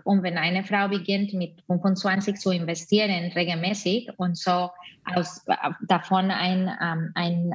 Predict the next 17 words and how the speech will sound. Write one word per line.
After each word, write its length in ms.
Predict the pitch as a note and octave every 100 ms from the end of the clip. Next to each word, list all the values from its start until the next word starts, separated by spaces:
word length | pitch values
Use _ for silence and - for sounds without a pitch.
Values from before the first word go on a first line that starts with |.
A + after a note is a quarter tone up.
| -
ähm, 440 | E3 D#3+ D3+ E3 - _ _ -
ein 260 | F3 D#3+
Habit 340 | G3+ B3+ A3+ F3
wirklich 380 | F3+ F3+ E3
macht, 320 | D#3+ D#3 G3 -
sozusagen, 720 | F3+ F3+ E3+ F3 E3 F#3 G3+
dass 420 | E3+ E3+ - - - - - _
ihre 280 | F#3+ F#3+ F#3
Zukunft 420 | - G3+ G#3+ G3+
wird 200 | G3 F#3+
total 340 | F3 - F3
anders 560 | - F#3 F#3+ D#3 E3+ -
mit, 240 | D#3+ D#3+ - - - - _
äh, 280 | F3+ E3 D#3 D#3+ - _ _ -
mit 260 | G3+ -
siebenundsechzig. 1300 | - - F#3 - G#3 G3+ G3 F#3+ F3+ A3 A3+ G3 F#3+ F#3
Und 180 | F#3